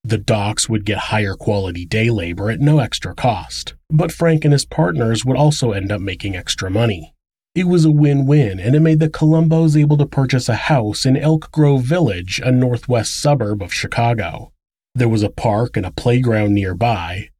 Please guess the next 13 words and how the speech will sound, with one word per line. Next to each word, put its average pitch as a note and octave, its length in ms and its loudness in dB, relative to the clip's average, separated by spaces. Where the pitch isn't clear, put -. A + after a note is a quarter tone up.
the C#3+ 100 2
elementary D3 560 2
school B2+ 400 2
was A2 140 -2
only G#2 220 -2
three A2+ 300 -2
blocks G2+ 440 -4
away, F#2 480 -4
and B2+ 120 0
there C#3 80 4
was C#3 140 0
convenient C#3 640 0
shopping. A2+ 480 -2